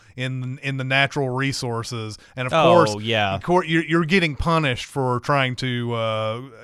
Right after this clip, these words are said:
Speaker 1: you know, um, you're getting punished for, uh, making money, <laughs> essentially.
Speaker 2: Yeah, yeah,
Speaker 1: in,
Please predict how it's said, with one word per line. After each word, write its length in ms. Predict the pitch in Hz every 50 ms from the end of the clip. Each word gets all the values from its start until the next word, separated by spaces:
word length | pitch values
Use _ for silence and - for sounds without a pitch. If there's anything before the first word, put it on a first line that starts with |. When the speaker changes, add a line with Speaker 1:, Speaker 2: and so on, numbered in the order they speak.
| 131 117
Speaker 1:
you 140 | 123 127 120
know, 240 | 113 107 107 107 123
um, 360 | 127 110 107 104 104 110 107 _ - - - - - - -
you're 100 | 143 143
getting 220 | 147 196 202 196 -
punished 340 | - 185 180 180 170 - -
for, 340 | - 165 165 156 147 143
uh, 200 | 139 131 123 120
making 520 | 120 127 139 151 156 160 - - 151 143 139
money, 320 | 135 135 135 127 113 101
<laughs> 80 | 95 104
essentially. 800 | 120 - - - 117 - - - - 165 165 127 147 135 127 - -
Speaker 2:
Yeah, 220 | - 240 277 240 208
yeah, 100 | 190
Speaker 1:
in, 40 | 180